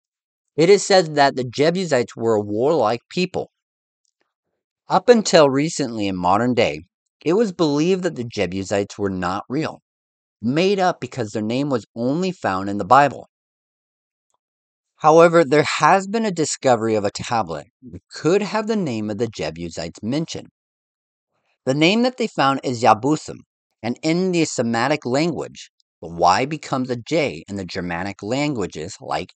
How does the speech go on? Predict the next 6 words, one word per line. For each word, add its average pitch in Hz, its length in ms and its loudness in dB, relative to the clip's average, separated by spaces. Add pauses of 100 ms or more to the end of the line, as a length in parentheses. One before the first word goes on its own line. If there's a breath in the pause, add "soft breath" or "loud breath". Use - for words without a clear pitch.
English, 156 540 -8 (680)
thus 175 340 2
making 151 380 -2
it 180 140 -4
pronounced 113 500 -4 (320)
Jabusim, 95 560 -4